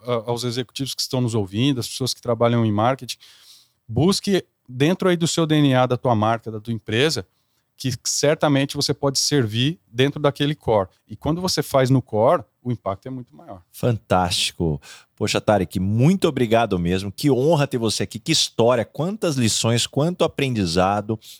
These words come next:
Speaker 2: Como que as pessoas te encontram? Quais projetos vêm pela frente?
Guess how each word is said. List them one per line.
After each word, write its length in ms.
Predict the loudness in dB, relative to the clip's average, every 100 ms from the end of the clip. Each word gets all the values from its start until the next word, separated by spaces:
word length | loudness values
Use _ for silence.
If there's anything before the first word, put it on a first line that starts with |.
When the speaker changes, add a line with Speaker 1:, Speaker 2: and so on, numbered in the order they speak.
| _
Speaker 2:
Como 160 | -8 -2
que 80 |
as 80 | -2
pessoas 300 | 0 0 0
te 140 | 0 -2
encontram? 800 | 0 2 2 2 0 -2 -2 0
Quais 260 | 0 0
projetos 520 | 0 0 2 0 0
vêm 160 | -4 -2
pela 200 | 0 -2
frente? 540 | -2 -4 -4 -6 -10